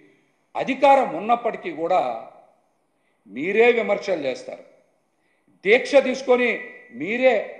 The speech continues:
ఆవేశంగా మాట్లాడతారు, మీరే ఆవేశంగా మాట్లాడతారు. అసలు దేనికోసం ఇదంతా చేస్తా ఉన్నారు? మాటకి ముందు మాటకి వెనక సనాతన ధర్మం, హిందూ ధర్మం అంటున్నారు.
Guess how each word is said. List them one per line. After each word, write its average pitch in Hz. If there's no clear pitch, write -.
ఆవేశంగా 240
మాట్లాడతారు, 170
మీరే 240
ఆవేశంగా 240
మాట్లాడతారు. 143
అసలు 269
దేనికోసం 294
ఇదంతా 233
చేస్తా 214
ఉన్నారు? 165
మాటకి 262
ముందు 277
మాటకి 233
వెనక 202
సనాతన 240
ధర్మం, 214
హిందూ 202
ధర్మం 156
అంటున్నారు. 101